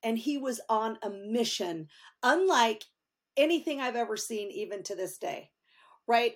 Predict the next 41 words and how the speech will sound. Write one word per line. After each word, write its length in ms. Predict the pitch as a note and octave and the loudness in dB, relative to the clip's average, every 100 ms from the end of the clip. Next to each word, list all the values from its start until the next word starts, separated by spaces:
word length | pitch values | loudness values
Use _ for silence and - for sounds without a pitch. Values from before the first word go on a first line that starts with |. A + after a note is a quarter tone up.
| - | 2
I 140 | B3 C4 | 2 2
mean, 260 | B3+ A#3 A3 | 0 -4 0
and, 380 | A#3 A#3 A3 G#3+ _ _ _ _ _ - - _ | 2 4 2 -6 _ _ _ _ _ -20 -20 _
you 200 | C4 D4+ | -2 0
know, 140 | D#4+ C4 | 2 0
and, 160 | B3+ | -2
and 300 | - B3+ A#3+ A#3 | -6 -8 -8 -2
like 260 | D4 D4 | 0 0
you 80 | C#4+ | -4
said, 260 | - C#4+ A3 | -4 -2 0
I, 80 | - | 0
I 120 | A#3+ C4 | 0 0
didn't 260 | F4 F4 | 0 0
have 320 | C4 C#4+ C#4 - | -4 -4 -4 -4
a 60 | |
mentor. 680 | A#3+ A#3 A#3 B3 A#3 A#3 A3+ G3+ | -4 -4 -4 -2 0 2 0 -2
I 80 | G#3+ | -2
didn't 240 | D#4+ A#3+ | -4 -2
really 220 | C4 C4 | 0 0
have 280 | B3 A#3+ A#3+ - - _ - | 2 0 0 -10 -20 _ -4
anyone 340 | C4 C4 B3 | -4 -2 -2
to 60 | A#3+ | -2
look 220 | A#3+ A#3+ | -2 -2
up 160 | A#3 - | -2 -2
to. 220 | C4 A#3 | -4 0
I 120 | A#3+ D4 | 2 2
was 200 | E4 C4 | 2 -2
the 160 | C#4+ - | -4 -2
oldest. 380 | A#3+ B3 A#3+ | -2 0 0
I 80 | A#3+ | 0
didn't 220 | A3+ B3 | -2 -2
have 140 | B3+ A#3+ | -4 -4
any 140 | B3+ | -2
older 340 | A3 A#3 A#3+ A3+ | 2 2 2 0
brothers 340 | A3+ A#3 A#3 | 0 0 -2
and 100 | A3+ | -6
sisters 520 | - A#3 A#3+ A3+ G#3+ | -6 -6 -2 -2 -2
or 140 | G3 A3+ | -4 -6
anything 360 | C4+ C4+ B3+ | -6 -6 -4
like 240 | A#3+ A#3 A#3 | -2 -2 0
that. 340 | G#3+ G#3+ | 2 2